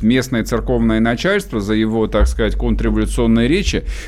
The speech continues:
запретило его в служении, а он, соответственно, как бы отверг, э, власть местного епископа и продолжает служить. Я верно излагаю?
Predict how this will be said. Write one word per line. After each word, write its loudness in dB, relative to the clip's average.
запретило 2
его 4
в -8
служении, 0
а 2
он, 2
соответственно, 0
как 0
бы 2
отверг, -2
э, 2
власть 0
местного 0
епископа -2
и 2
продолжает 0
служить. -2
Я 2
верно 0
излагаю? -2